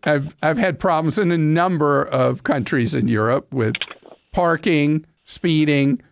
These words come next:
going into unauthorized zones. I've had 'em all. So, um, this is,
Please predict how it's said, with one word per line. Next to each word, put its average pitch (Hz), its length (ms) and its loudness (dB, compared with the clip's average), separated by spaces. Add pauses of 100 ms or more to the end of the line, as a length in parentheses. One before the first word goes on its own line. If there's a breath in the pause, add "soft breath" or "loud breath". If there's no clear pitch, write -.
(120)
going 156 260 2
into 156 260 0
unauthorized 147 800 0
zones. 131 300 0
I've 175 160 2
had 175 180 2
'em 131 100 0
all. 107 340 -2 (1120)
So, 139 640 0 (420)
um, 127 420 -2 (140)
this 175 400 0 (240)
is, 147 540 0